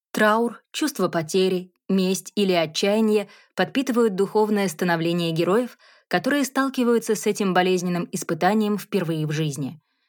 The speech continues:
Давайте сначала вспомним, что смерть содержится в классической колоде Таро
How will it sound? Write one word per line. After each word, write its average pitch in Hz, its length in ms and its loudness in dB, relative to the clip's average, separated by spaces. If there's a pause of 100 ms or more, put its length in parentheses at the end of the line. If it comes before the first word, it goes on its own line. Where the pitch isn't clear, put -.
(420)
Давайте 269 360 0
сначала 269 400 0
вспомним, 247 480 2
что 202 220 -2
смерть 240 600 -2
содержится 240 580 -2
в - 80 -10
классической 196 640 -2
колоде 180 380 0
Таро 185 340 0